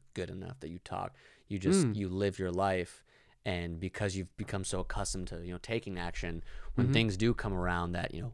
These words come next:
Speaker 1: like the big opportunity or things do
Speaker 2: Right.
Speaker 1: come around that may, you know, affect you, you feel it immediately and you know not to go with that, no matter what level. And that, I think that's incredible.
Speaker 2: Exact-, well, cheers. Yeah, that's,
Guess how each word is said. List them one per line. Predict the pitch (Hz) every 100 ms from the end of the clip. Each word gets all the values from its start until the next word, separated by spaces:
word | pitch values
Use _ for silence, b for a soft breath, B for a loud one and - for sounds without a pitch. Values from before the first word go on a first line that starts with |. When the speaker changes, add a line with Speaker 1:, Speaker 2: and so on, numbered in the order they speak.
| -
Speaker 1:
like | - 87
the | 85
big | 78 82
opportunity | 85 - - 85
or | 85
things | - 95 87
do | 110
Speaker 2:
Right. | 110
Speaker 1:
come | 101
around | 90 92
that | 87 71
may, | 98 95 95 95 b b b b -
you | 95
know, | 85 -
affect | - - 123 -
you, | 90
you | 87 98
feel | - 104 95
it | 85
immediately | 85 92 87 60 - -
and | 95
you | 92
know | 95 92
not | 87 90
to | -
go | 92 80
with | 85
that, | - - - - B B B
no | 113
matter | 120 110
what | 98
level. | 87 101 90 78
And | 101
that, | 101 -
I | 101
think | 117 98
that's | 87
incredible. | 82 95 95 90 - -
Speaker 2:
Exact-, | 151 131 139 -
well, | 143 160
cheers. | 135 - 208 117 -
Yeah, | 147
that's, | 143 180 -